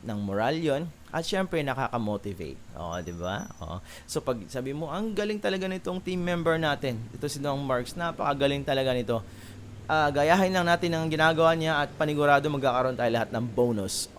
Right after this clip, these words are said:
Alright! O, ganun lang ba? Ganun lang kasimple mag-motivate ng tao. Yung bukal sa loob mo na mag-motivate, ano? So, ganun. And, of course, na meron dito, favoritism.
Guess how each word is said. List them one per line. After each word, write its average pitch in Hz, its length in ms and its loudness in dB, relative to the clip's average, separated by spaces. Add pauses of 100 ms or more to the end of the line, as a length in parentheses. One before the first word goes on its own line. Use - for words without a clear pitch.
(140)
Alright! 160 800 4
O, 98 320 -4 (160)
ganun 440 240 -2
lang 539 160 2
ba? 120 240 4 (320)
Ganun 190 240 0
lang 208 80 2
kasimple 165 400 -2
mag-motivate 123 800 -2
ng 104 80 -4
tao. 98 320 -2
Yung 127 400 -2
bukal 127 240 2
sa - 160 -6
loob 107 240 0
mo 110 80 -2
na 107 80 -2
mag-motivate, 101 800 -4
ano? 95 320 -4 (400)
So, 85 80 -10
ganun. 113 400 2 (400)
And, 247 320 6
of 202 160 2
course, 220 480 6 (320)
na 139 160 0
meron 147 240 4
dito, 151 400 4 (160)
favoritism. 147 960 2